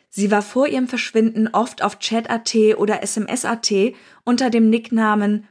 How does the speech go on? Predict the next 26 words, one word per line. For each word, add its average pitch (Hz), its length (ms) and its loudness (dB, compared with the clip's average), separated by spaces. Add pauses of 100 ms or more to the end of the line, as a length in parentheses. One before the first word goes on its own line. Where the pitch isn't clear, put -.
Fallen 240 520 0
Angel 208 360 0
vierzehn, 196 760 -2 (100)
Still 202 420 0
Dead 190 440 -2 (240)
oder 247 240 2
Dead 220 240 0
Inside 202 560 -2
eingeloggt. 175 760 -6 (920)
Dutzende 277 420 2
Personen 226 560 4
kommentierten 220 800 0
unter 190 200 -2
diesen 190 280 0
Einträgen. 180 800 -4 (520)
Verwertbare 196 600 0
Hinweise 185 720 0
gab 196 260 0
es 196 160 -6
jedoch 240 320 -2
kaum. 175 500 -4 (1000)
User 233 280 2
Happiness 262 540 0
fünf 269 340 0
schrieb - 320 -4
etwa: 180 440 -6